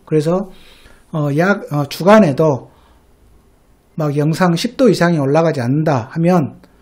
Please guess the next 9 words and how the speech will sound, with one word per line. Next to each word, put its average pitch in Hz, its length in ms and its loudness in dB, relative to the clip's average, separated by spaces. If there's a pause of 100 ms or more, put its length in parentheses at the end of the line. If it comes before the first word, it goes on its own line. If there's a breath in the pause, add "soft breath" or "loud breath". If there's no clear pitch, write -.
(120)
그 - 180 -4
지역은 160 520 0 (320 soft breath)
화분을 208 360 0
좀 135 200 -4
얼리는 151 400 2
방법도 - 1500 -8
아주 156 200 -6
좋다고 156 340 -4
생각합니다. 127 680 -6